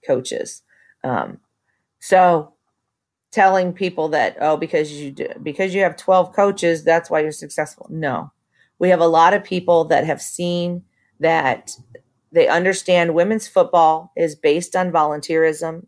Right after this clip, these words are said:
It's based on giving back, and that when we are successful, we give back to them as well. So I really wanna thank everybody for coming out today. Um, I really wanna talk about sponsorships, because now is the time, November,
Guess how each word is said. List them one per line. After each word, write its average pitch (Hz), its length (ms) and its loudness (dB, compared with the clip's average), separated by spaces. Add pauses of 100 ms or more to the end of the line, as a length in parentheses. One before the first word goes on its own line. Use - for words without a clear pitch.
It's 143 180 -16
based 156 400 0
on 156 140 -2
giving 135 280 -2
back, 151 440 -2 (560)
and 156 240 2
that 139 260 2
when 160 380 -2
we 160 160 2
are 151 120 2
successful, 165 920 -4
we 156 180 -4
give 139 240 -2
back 131 300 0
to - 80 -12
them 120 240 -2
as - 180 -12
well. - 300 -6 (580)
So 160 480 2 (500)
I 285 120 6
really 349 260 4
wanna 302 220 4
thank 269 320 0
everybody 269 380 2
for 262 120 -2
coming 233 320 -2
out 233 160 -2
today. 240 500 2
Um, 185 200 0
I 135 80 0
really 208 320 0
wanna 208 200 -4
talk 196 220 -2
about 180 220 2
sponsorships, 196 720 -2
because 175 420 0
now 185 360 2
is 247 140 0
the 254 80 -4
time, 180 640 -2 (120)
November, 170 800 0